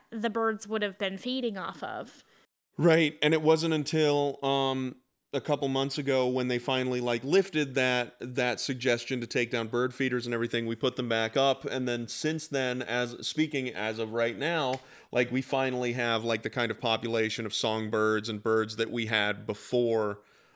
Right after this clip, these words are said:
Speaker 1: Before
Speaker 2: um,
Speaker 1: the whole thing happened
Speaker 2: Yeah,
Speaker 1: last
Speaker 2: before
Speaker 1: year.
Speaker 2: all of that happened, like, it, we finally have that amount of birds back, which I'm looking forward to because, like,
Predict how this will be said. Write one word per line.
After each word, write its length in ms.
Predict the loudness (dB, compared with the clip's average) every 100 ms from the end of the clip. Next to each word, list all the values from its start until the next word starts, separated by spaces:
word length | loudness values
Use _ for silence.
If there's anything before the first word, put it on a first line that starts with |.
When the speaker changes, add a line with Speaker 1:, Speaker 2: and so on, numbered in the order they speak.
| _
Speaker 1:
Before 340 | 0 2 2 0
Speaker 2:
um, 60 |
Speaker 1:
the 80 | -2
whole 160 | -2 -2
thing 200 | -4 -4
happened 340 | -2 -2 0
Speaker 2:
Yeah, 120 | 0 0
Speaker 1:
last 220 | -2 -2
Speaker 2:
before 180 | 2 4
Speaker 1:
year. 80 |
Speaker 2:
all 100 | 2
of 60 | 0
that 160 | -2 -2
happened, 440 | -2 -2 -4 -2
like, 200 | -2 -2
it, 160 | -2 -2
we 100 | -2
finally 440 | 0 0 0 0
have 180 | -2 -2
that 160 | -2
amount 220 | -2 -4 -4
of 60 |
birds 240 | -4 -4 0
back, 360 | 2 2 0
which 100 | -4
I'm 140 | -4 -4
looking 240 | -6 -6
forward 420 | -2 0 2 0
to 200 | 0 -2
because, 260 | -2 -4 -2
like, 160 | -2